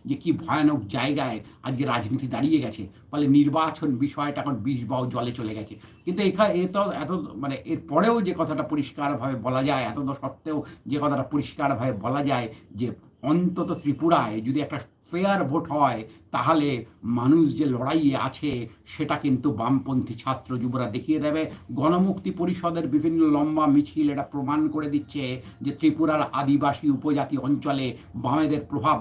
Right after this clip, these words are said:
বাড়ছে। আবার আগরতলায় ছাত্র যুবদের মিছিল প্রমাণ করে দিচ্ছে যে বামেরা জমি ছাড়ছে না, আগরতলাও তাদের প্র-, প্রভাব বাড়ছে। এবং এমন একটা সময় প্রভাব বাড়ছে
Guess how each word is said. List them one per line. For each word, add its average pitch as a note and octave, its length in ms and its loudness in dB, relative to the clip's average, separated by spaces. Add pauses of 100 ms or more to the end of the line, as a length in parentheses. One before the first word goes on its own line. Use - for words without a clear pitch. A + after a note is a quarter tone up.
বাড়ছে। C#3 340 0 (340)
আবার C#3+ 160 4 (160)
আগরতলায় E3 640 2
ছাত্র - 280 -4 (140)
যুবদের D3 360 2
মিছিল D3 260 2 (120)
প্রমাণ C#3 240 0 (100)
করে C3+ 200 -2
দিচ্ছে C3 280 -8 (380)
যে C3+ 60 0 (120)
বামেরা C3+ 340 2 (100)
জমি C3+ 260 4
ছাড়ছে C#3 320 -2
না, G2+ 60 -4 (160)
আগরতলাও C#3+ 640 -2
তাদের A#2 280 -6
প্র-, B2 200 -6 (220)
প্রভাব D#3+ 260 2 (100)
বাড়ছে। G#2+ 320 -4
এবং D3 100 -2 (100)
এমন F3 200 0
একটা F#3 200 -6
সময় F3 300 2
প্রভাব D#3+ 300 0
বাড়ছে F3 280 0